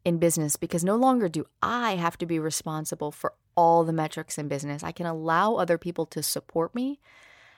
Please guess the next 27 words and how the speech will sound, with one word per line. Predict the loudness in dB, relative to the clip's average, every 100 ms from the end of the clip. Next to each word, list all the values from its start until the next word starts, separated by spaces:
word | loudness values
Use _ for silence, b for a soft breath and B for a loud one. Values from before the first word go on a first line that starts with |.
| b -4
and | -2
take | -4 -4
a |
share | -2 0 0
in | -2
that | -4 -4
ownership, | -4 -2 -2 -4 -10 -12 _
take | -10 -6
a | -4
sh-, | -6 -8
take | -6 -2
a, | -2
have | 0 0
a |
sense | 2 2 2
of | 2
ownership | 0 -2 -4 -6 -6 _ _ _ _ _ _ _ -6
and |
take | -4 -4
a |
share | 2 4
in | 4
that | 4 0
responsibility | -4 -4 -4 -6 -2 0 0 -2 -8 -14 _ _ _ _ _ _ _ _ _ -2
of | 0 0 -4 -16 _ _ _ _ _ _ _ _ _
the | -6
metrics, | -6 -8 -14 -20 _ -14 -14